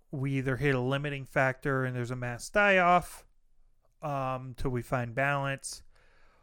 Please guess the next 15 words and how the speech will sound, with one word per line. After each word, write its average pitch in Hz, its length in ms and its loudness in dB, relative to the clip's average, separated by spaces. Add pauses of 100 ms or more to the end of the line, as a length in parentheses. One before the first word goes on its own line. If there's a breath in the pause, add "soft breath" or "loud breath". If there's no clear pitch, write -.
(220 soft breath)
or, 127 760 4 (320)
you 135 140 -6
know, 120 220 -4
we 131 340 -4
totally 156 480 8
fuck 135 340 4
ourselves 127 640 2
to 147 80 -4
the 123 120 -6
point 131 500 -4
of 127 160 -4
no 127 140 -4
return 120 840 -6 (280)
with, 135 460 -6 (380)
uh, 123 480 -6